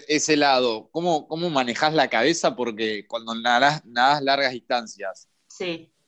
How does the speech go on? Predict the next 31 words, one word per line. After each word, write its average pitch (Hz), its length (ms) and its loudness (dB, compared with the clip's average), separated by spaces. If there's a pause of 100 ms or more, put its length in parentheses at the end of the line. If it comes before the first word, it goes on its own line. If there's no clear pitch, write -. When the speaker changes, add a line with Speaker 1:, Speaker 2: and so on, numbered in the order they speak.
(280)
Speaker 1:
Yo 160 200 0
recuerdo 147 560 2
cuando 127 260 -4
nadaba 147 380 4
en 117 120 -10
querer 120 280 -4
llegar. 113 500 -2 (480)
O 85 80 -20
sea, 117 300 -4
se 120 160 -6
ve 127 140 -2
que 135 180 -2
sufrí 120 400 -6
ese 117 220 -6
problema 113 440 -4
de 110 60 -2
ansiedad. 104 460 -4
Pero 113 180 -4
digo, 120 300 -2
¿cómo, 147 480 -4 (360)
qué, 143 160 2
en 123 160 -2
qué 160 120 4
pensás? 147 600 4
¿Cómo 143 200 -6
lo 127 120 0
controlás? 113 800 -2 (460)
Speaker 2:
No, 226 440 0
eh, 180 380 -6 (100)
yo 262 120 0
no, 214 600 -2